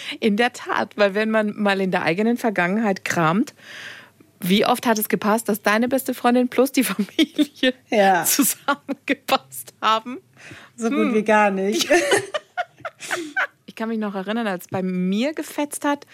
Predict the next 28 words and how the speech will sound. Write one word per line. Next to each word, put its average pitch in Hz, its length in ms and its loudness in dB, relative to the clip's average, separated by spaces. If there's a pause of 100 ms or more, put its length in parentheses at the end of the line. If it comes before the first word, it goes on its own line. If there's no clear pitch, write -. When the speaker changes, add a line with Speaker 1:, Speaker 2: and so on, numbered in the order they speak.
(280)
Speaker 1:
mit - 120 0
meiner 220 240 4
besten 208 280 0
Freundin 208 280 2
in 202 40 4
der 190 100 2
Grundschule, 220 480 2
das 220 160 0
war 190 140 0
auch 202 80 -6
so - 100 0
eine 196 240 2
Hassliebe. 175 420 2 (300)
Hassliebe 254 500 4
ist 160 140 0
auch 165 160 2
immer 170 180 0
so 160 120 -2
ein 160 140 0
Wort. 156 200 4
Das 185 120 0
habe 247 120 2
ich 269 80 -4
heute 339 180 2
wieder 330 180 4
gehört 294 240 2
auf 269 160 0
dem 262 180 -2